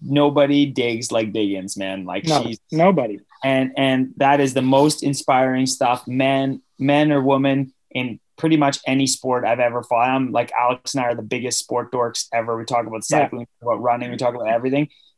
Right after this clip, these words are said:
Speaker 1: But, like, Jessie Diggins is a cut above the rest. No, nobody, can bury themselves like Jessie. So
Speaker 2: Hmm.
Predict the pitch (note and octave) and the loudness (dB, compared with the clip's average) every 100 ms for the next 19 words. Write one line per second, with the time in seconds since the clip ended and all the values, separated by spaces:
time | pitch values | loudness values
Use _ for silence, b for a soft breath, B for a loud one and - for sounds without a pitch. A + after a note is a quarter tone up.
0 | _ D3 C#3 B2+ - C#3+ C#3+ C#3 C3+ B2+ | _ 0 2 0 2 2 4 2 0 0
1 | B2+ A#2 A#2 - - A#2+ A2+ A#2 G#2+ A2 | -2 -4 -6 -6 -2 -2 0 -2 -2 -2
2 | A2+ G#2+ - - B2+ - B2+ B2+ B2 B2 | -2 -2 -6 -10 -12 -6 -2 -2 -2 -4
3 | B2 A#2 - _ _ _ - C3 A#2+ A#2 | -6 -10 -16 _ _ _ -6 -4 0 0
4 | A2 G#2+ G#2 A2 G#2 G#2+ G2+ G#2+ G2 G#2+ | 0 0 0 -2 -2 -4 -2 -2 -2 -4
5 | - A#2+ - - b b _ _ _ D#3 | 0 2 2 -2 b b _ _ _ -18